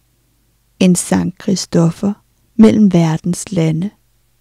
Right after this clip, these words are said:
og os henbringe, hvor vi ønske vil.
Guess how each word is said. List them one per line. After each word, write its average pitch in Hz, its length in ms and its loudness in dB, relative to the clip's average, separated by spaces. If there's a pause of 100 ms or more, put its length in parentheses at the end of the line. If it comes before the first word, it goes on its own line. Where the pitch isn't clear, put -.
(1300)
og 220 180 6
os 233 300 2
henbringe, 247 680 2
hvor 185 220 0
vi 175 280 -2
ønske 190 500 0
vil. 196 280 0